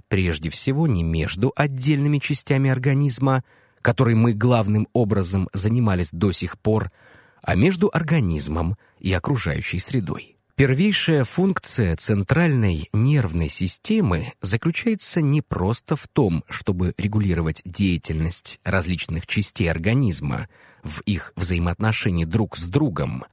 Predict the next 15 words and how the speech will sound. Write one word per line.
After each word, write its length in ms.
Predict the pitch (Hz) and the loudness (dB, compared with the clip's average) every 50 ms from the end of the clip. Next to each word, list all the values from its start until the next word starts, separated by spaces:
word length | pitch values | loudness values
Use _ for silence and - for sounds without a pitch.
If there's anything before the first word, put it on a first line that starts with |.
| _ _ | _ _
а 160 | 90 87 82 | 2 4 4
в 120 | - - - | 2 -2 -2
том, 260 | - - 190 214 175 | 0 2 2 2 2
чтобы 460 | - - - - 104 95 98 95 - | -2 -2 -2 -2 0 0 0 0 0
регулировать 880 | - - 104 107 117 117 120 131 139 120 90 82 76 80 90 - - - - | 0 -2 0 2 2 2 2 2 2 2 0 0 0 -2 -4 -4 -6 -10 -10
функционирование 1200 | - - - 120 110 101 - - - 95 95 101 110 113 110 95 87 - 85 78 76 73 71 71 - | -8 -2 -2 0 0 0 0 0 0 2 2 2 4 4 2 2 0 -2 -2 -4 -2 -4 -6 -6 -4
организма 800 | - 87 87 82 90 80 80 82 98 147 165 127 104 92 80 78 | -4 -4 -2 -2 -2 -2 0 0 0 2 2 0 0 0 -2 -2
в 140 | - - - | -4 -8 -6
целом 600 | - - - - 120 156 170 160 127 101 92 - - - - _ _ _ _ | -2 0 0 2 2 2 2 2 2 0 0 -2 -6 -12 -20 _ _ _ _
в 60 | - 92 | -6 -4
его 400 | 87 82 87 82 117 151 - - | -2 -2 0 2 2 2 2 2
взаимоотношении 1160 | - - - 98 92 92 87 85 - - 85 80 - - - - 147 160 170 147 110 90 78 | 0 0 0 2 0 0 0 -2 -4 -4 -6 -6 -6 -4 -4 0 0 2 2 2 2 0 0
с 120 | - - - | 0 -2 -2
окружающей 760 | 90 - - 87 78 69 73 98 127 139 123 - - 139 131 | -2 -2 -2 -2 -2 -2 0 0 0 0 0 -2 -2 -2 -2
средой. 580 | - - 135 165 139 92 76 - - - - | -2 -2 -2 -2 -2 -2 -4 -6 -6 -10 -16